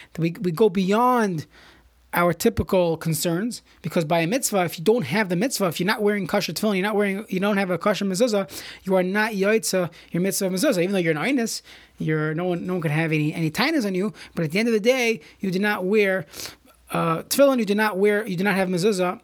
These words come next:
on your doorpost. So that's how we check it. We check our mezuzahs twice every seven years. And we mentioned yesterday, Shir, there are different opinions if one would or should check his tefillin. So the question we asked is, can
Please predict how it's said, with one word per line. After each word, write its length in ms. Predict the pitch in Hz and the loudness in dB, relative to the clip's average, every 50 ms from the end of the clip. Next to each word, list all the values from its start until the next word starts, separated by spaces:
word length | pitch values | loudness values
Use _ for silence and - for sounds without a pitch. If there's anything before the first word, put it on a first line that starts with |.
| - - | -6 -2
on 100 | 185 180 | 0 0
your 100 | 175 165 | 0 0
doorpost. 360 | 143 160 151 135 - - - | 0 0 -2 -2 -4 -6 -2
So 60 | - 202 | 0 0
that's 160 | 247 262 - | 0 2 2
how 100 | 226 220 | 0 0
we 80 | 202 | 0
check 300 | 180 - - 226 214 - | 0 0 0 0 0 0
it. 120 | 196 190 - - - | -4 -6 -6 -8 -6
We 100 | 233 160 | -4 0
check 200 | - 214 214 - | 0 0 2 2
our 60 | 196 | 0
mezuzahs 380 | 185 180 170 202 196 185 165 - | 0 0 0 0 0 -2 0 0
twice 260 | - 202 196 - 185 | 0 0 2 2 0
every 160 | 160 160 151 | -2 -2 -4
seven 240 | - - 160 160 226 | -4 -4 -2 0 2
years. 220 | 285 294 277 269 | 2 2 2 2
And 280 | - - - - - - | -2 -6 -16 -8 -2 0
we 80 | 226 | 2
mentioned 300 | 226 247 269 - - 233 | 2 2 2 2 2 2
yesterday, 320 | 226 254 254 - 247 208 208 | 2 2 2 2 0 0 0
Shir, 320 | 196 - 214 196 190 165 - - - - - | 2 2 2 2 2 0 -2 -8 -20 -6 -2
there 100 | 196 180 | 0 0
are 60 | 175 | 0
different 220 | 202 - - 214 | 0 0 -2 -2
opinions 420 | 190 - - 208 196 190 180 160 208 | 0 0 2 2 2 2 0 -2 -2
if 220 | - 190 - - | -2 -2 -2 0
one 260 | 180 185 185 180 190 - _ _ _ - | 0 0 0 -2 -2 -6 _ _ _ -6
would 300 | 170 160 180 180 185 - - _ _ - - | -2 0 0 0 0 -4 -12 _ _ -16 -8
or 180 | - 170 156 143 | -4 -4 -2 -2
should 380 | - - - 220 208 185 160 - - - - - - - - | 0 2 2 2 2 2 0 -6 -12 -18 -20 -20 -20 -12 -6
check 440 | - - 196 190 185 175 - - - _ _ _ - - | -2 2 2 2 2 0 -4 -10 -20 _ _ _ -10 -4
his 300 | - 175 175 165 151 - | 0 2 2 2 0 -2
tefillin. 460 | - - - 160 139 127 117 123 - - _ _ _ _ _ _ _ _ _ - - - | -4 -2 -2 -2 -2 -4 -8 -12 -14 -18 _ _ _ _ _ _ _ _ _ -8 -4 -2
So 120 | - - | 0 0
the 40 | - | 2
question 300 | - 269 262 - 269 254 | 2 2 2 2 2 2
we 80 | 247 | 2
asked 320 | 220 185 196 196 170 - - | 2 0 0 -2 -2 -4 -4
is, 260 | 214 185 180 170 - - - - - - - - - - | -2 -2 -2 -2 -4 -6 -12 -14 -14 -14 -16 -14 -6 -2
can 340 | 196 214 233 254 285 277 | 0 2 2 0 -2 -4